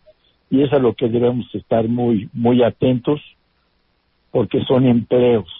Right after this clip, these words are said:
y el empleo le genera estabilidad a una familia,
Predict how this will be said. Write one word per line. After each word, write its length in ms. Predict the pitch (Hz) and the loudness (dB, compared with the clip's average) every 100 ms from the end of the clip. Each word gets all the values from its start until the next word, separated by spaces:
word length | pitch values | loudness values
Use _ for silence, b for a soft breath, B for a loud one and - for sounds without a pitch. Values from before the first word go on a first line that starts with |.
| - - | -20 -8
y 260 | - - 208 | -2 0 0
el 140 | 208 | -6
empleo 500 | 104 208 127 127 127 _ _ _ _ _ - | -8 -6 -2 0 0 _ _ _ _ _ -6
le 100 | 110 | -6
genera 440 | - 107 120 120 | -4 -4 -2 -2
estabilidad 720 | 120 - 110 113 104 107 113 117 | -4 -4 -6 -4 -4 -2 -2 -2
a 80 | |
una 220 | 110 117 104 | -4 -4 -4
familia, 600 | 107 120 127 127 131 | -6 -6 -6 -4 -6